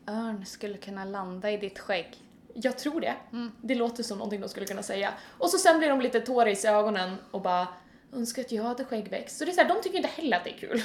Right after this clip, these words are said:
Speaker 2: <laughs> Eller så har de skägg själv och bara nickar lite till varandra och bara, "Bro, bra skägg, bra skägg." När de sparar ut sitt skägg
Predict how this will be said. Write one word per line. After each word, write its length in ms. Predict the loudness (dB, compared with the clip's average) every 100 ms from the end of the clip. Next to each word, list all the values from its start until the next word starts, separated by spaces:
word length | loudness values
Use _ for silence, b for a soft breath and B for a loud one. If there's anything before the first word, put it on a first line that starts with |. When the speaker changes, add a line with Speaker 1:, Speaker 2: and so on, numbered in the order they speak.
| -4 -12
Speaker 2:
<laughs> 180 | -2
Eller 200 | 2 4
så 120 | 6 4
har 80 |
de 60 | 2
skägg 220 | 2 0
själv 320 | 4 4 4 -2
och 60 |
bara 200 | -4 -8 -12 B B B B -20 -4
nickar 320 | -2 2 2
lite 200 | 2 0
till 120 | -4
varandra 200 | -4 -4 -6 -8
och 60 | -4
bara, 100 | -2
"Bro, 260 | -2 -6 -14 -20 -20 -16 -8
bra 160 | -6
skägg, 340 | -6 -8 -12 -20 -20 -20 -20
bra 100 | -16
skägg." 400 | -16 -18 -20 -20 -20 -14
När 260 | -6 -2 -2
de 120 | -2
sparar 340 | -2 -2 -2 -2
ut 100 | -6
sitt 180 | -8 -4
skägg 400 | -6 -6 -14